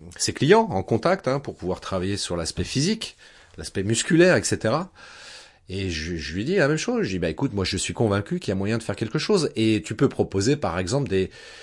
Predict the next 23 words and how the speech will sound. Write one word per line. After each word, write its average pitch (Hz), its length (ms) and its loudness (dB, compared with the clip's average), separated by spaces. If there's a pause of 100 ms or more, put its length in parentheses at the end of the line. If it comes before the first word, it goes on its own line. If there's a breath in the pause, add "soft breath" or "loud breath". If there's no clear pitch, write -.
(200 loud breath)
des 85 120 -6
formations, 151 500 4
du 104 120 0
coaching 233 500 4
aussi, 185 260 0
pourquoi - 320 -2
pas, 147 340 6
euh, 85 520 0
via 90 140 -2
le 90 60 -2
web, 160 260 6
en 92 280 2
faisant 85 360 -6
ça 104 160 -2
en 95 100 -2
visio. 131 320 6
Alors 92 220 4
évidemment, 117 420 4
ça 107 140 0
aura 95 220 -2
pas 139 140 6
du 127 140 2
tout, 156 240 0